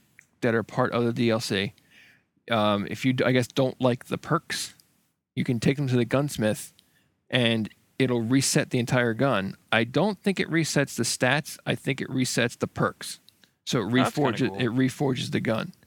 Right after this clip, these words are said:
Speaker 2: Now, is it a randomized
Speaker 1: It's a,
Speaker 2: thing?
Speaker 1: it
Speaker 2: Like, you
Speaker 1: seems
Speaker 2: get a
Speaker 1: like,
Speaker 2: random
Speaker 1: it seems like it's random 'cause, uh,
Speaker 2: Oh, Jesus
Speaker 1: Catha-,
Speaker 2: Christ.
Speaker 1: Cathalion said, like, "Oh, we just keep trying until we get the whatever," 'cause he's looking for something, and they're like, "Uh, yeah, well, we're not gonna do that."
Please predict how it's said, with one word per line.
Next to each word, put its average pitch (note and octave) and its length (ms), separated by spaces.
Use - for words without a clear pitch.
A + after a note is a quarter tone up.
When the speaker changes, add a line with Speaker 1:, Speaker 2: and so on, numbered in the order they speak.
Speaker 2:
Now, B2+ 280
is B2 160
it B2 40
a B2 40
randomized B2+ 420
Speaker 1:
It's B2 80
a, C#3+ 80
Speaker 2:
thing? C3 200
Speaker 1:
it B2+ 80
Speaker 2:
Like, - 20
you A#2 160
Speaker 1:
seems D3+ 240
Speaker 2:
get D3 40
a C3 40
Speaker 1:
like, A2+ 80
Speaker 2:
random A#2+ 200
Speaker 1:
it A#2+ 100
seems C3+ 300
like B2 120
it's A#2+ 140
random A#2 400
'cause, G#2+ 360
uh, G#2 220
Speaker 2:
Oh, - 80
Jesus - 260
Speaker 1:
Catha-, B2+ 140
Speaker 2:
Christ. - 100
Speaker 1:
Cathalion C3 460
said, B2 140
like, B2 140
"Oh, G3 160
we C#3+ 80
just C3+ 140
keep D#3+ 160
trying D3+ 300
until C#3+ 180
we C3+ 120
get C3+ 200
the B2+ 260
whatever," A2+ 400
'cause B2 140
he's B2+ 120
looking B2+ 180
for A2+ 100
something, A2+ 500
and G#2 80
they're A#2 120
like, A2+ 200
"Uh, B2+ 300
yeah, B2+ 240
well, A#2+ 200
we're B2+ 120
not B2 160
gonna G#2+ 280
do G#2 180
that." - 200